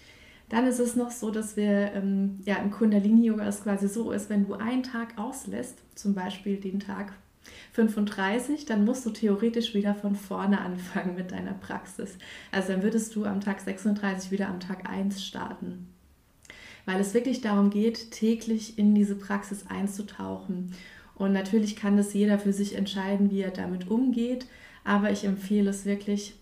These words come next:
einfach mal auszuprobieren und die vierzig Tage tatsächlich auch voll zu machen.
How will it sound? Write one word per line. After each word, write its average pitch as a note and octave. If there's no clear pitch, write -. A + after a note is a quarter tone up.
einfach G3
mal G3
auszuprobieren G3
und G#3
die G3+
vierzig A3
Tage G3
tatsächlich F#3+
auch -
voll F3+
zu -
machen. G3+